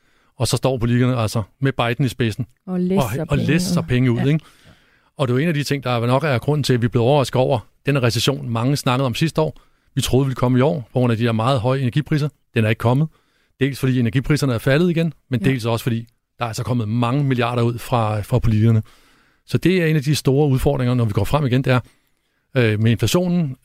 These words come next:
Speaker 1: kan, kan politikerne bremse lidt op og bruge lidt færre penge, og så på et tidspunkt, så bliver der også meget fokus igen på statsgæld.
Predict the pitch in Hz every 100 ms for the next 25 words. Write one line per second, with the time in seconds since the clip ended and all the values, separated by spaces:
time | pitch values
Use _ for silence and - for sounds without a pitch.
0 | _ - 135 120 - 117 123 147 165 127
1 | 117 - 165 143 127 117 139 - 120 -
2 | 151 156 - _ _ _ _ _ 131 139
3 | 123 135 123 131 - 135 123 117 113 113
4 | 120 117 117 120 113 113 - 117 131 127
5 | 131